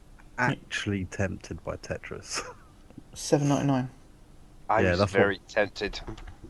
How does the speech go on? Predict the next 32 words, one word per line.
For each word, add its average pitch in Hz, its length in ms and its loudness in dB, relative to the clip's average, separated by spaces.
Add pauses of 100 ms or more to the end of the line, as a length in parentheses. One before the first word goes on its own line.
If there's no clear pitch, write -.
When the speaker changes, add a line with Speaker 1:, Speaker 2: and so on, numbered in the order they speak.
(1000)
Speaker 1:
And 127 120 10
then 127 120 12
Trine, 156 400 10
I - 20 10
was 113 160 6
like, 120 160 8
"Ooh." 160 500 6 (260)
<laughs> - 180 -18
Speaker 2:
Trine 143 340 8
bundle. 127 420 4 (1600)
Or 131 260 10
Trine 135 440 10
Enchanted, 131 600 4 (140)
Enchanted 135 840 2 (300)
Edition. - 400 0 (600)
Speaker 1:
'Cause 135 100 4
that's 147 180 10
Trine 127 360 10
one, 131 200 8
'cause 92 120 -6
we've 104 120 2
had 135 160 8
Trine 117 320 4
two 127 280 2
on 87 120 -2
the 82 40 -4
P - 180 -8
S 80 140 -6
four. - 300 -8 (1400)
Speaker 2:
Yeah. 131 160 6
Speaker 1:
The 98 160 -4
Ultimate 101 320 2